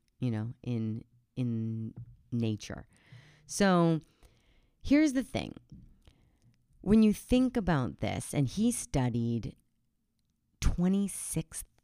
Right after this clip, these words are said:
thousand children born in England and Wales from nineteen ninety-four to nineteen ninety-six, and really focused on those early development years. And over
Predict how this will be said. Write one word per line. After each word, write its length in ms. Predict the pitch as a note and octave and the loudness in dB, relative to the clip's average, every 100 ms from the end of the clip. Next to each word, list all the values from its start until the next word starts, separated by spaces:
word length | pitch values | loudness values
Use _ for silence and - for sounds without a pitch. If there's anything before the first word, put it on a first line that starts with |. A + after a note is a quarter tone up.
| _ - | _ -14
thousand 840 | - C#3 E3+ F3+ F3+ D3+ D#3+ C#3 | -4 2 4 4 4 2 2 2
children 600 | - A#2 A2 - G1+ G1+ - _ | -2 -4 -6 -10 -14 -14 -18 _
born 360 | B2+ C3+ C3+ C3 | -6 -2 0 2
in 140 | C#3+ | 0
England 380 | - A#2+ A#2 B2+ | 0 -2 0 0
and 120 | B2+ | 0
Wales 320 | A#2 A2+ A2+ - | 0 0 -2 -4
from 220 | A#2 A2+ | -2 0
nineteen 400 | A#2 C3+ - C#3 | 0 -2 0 0
ninety-four 500 | B2 A#2+ A#2 A#2 A#2 | 2 0 -2 -4 -4
to 120 | A#2 | -4
nineteen 400 | A2 A2+ A2 A2 | -2 -2 -4 -4
ninety-six, 880 | A2 A2 G#2+ - - - - - - _ _ | -2 -4 -6 -8 -12 -16 -18 -20 -20 _ _
and 640 | C#3+ C3+ B2+ B2 A#2+ A#2 - - | 0 2 2 2 0 -2 -6 -6
really 340 | C3+ D3 D#3+ D#3+ | 0 2 2 0
focused 540 | - B2+ - B2 - | 0 -2 -2 -6 -4
on 240 | A#2+ A#2 | -6 -4
those 240 | A#2 A#2 - - | -2 -4 -6 -4
early 260 | A#2+ A#2 | -2 -2
development 640 | A#2 A2+ A2+ A2+ - D3 - | -2 -2 -2 -4 -4 -4 -2
years. 460 | E3+ G3+ A#3+ - - _ _ - _ _ _ _ _ _ | -2 -2 -4 -8 -20 _ _ -20 _ _ _ _ _ _
And 540 | E3 E3 D#3+ D#3 D#3 - _ _ _ - | 0 2 4 2 0 -2 _ _ _ 2
over 560 | D#3+ F3+ F3 G3+ G3+ | 4 4 2 -2 -2